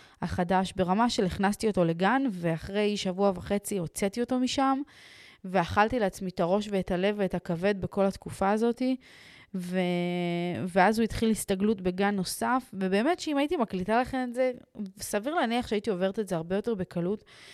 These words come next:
וגם שאתן הייתן, היה לכם הרבה מאוד מה ללמוד מזה. אז קודם כל, אני ממש מתנצלת מעומק ליבי שהעצלנות והדחיינות הובילה אותי לפספס את ה-, את המידע היקר מפז הזה, באמת, באמת.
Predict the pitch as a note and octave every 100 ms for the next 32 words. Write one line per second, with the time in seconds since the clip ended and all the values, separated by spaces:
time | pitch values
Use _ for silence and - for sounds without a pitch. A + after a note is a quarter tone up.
0 | - - G#3 G#3+ E4 F#4+ - A3+ A3+ A3
1 | G#3+ A3 F#3 G3 G#3+ F#3+ E3+ F3 A3 G3+
2 | G3+ G3 F#3 G3+ G#3 G3 F#3 F3+ E3+ F3
3 | F#3 G3 F#3 E3 D#3 - A#3 C4 B3+ G3
4 | F3 E3+ E3 G#3 - G3+ - G3 - F#3+
5 | F#3+ F3 F#3 F#3 F3+ F3 F#3+ G#3 - -
6 | - - - - G3 F3 - G#3 F#3 G3+
7 | G#3 F#3 F3+ F3 F3 - F3+ F3+ F#3+ F#3+
8 | F3 G3 G3 F#3 - F3+ F3+ E3+ E3+ -
9 | _ _ _ _ _ _ _ _ _ _
10 | _ _ - - _ _ _ _ - F3+
11 | - F#3+ - - G#3+ - G#3 F#3 F3 E3+
12 | E3 E3+ E3+ E3+ - E3+ E3+ E3 E3+ F#3+
13 | F#3+ E3+ - F3+ F3 E3 - E3+ E3+ E3
14 | D#3+ D#3 D#3 D#3+ E3 E3+ D#3+ D3+ D3 -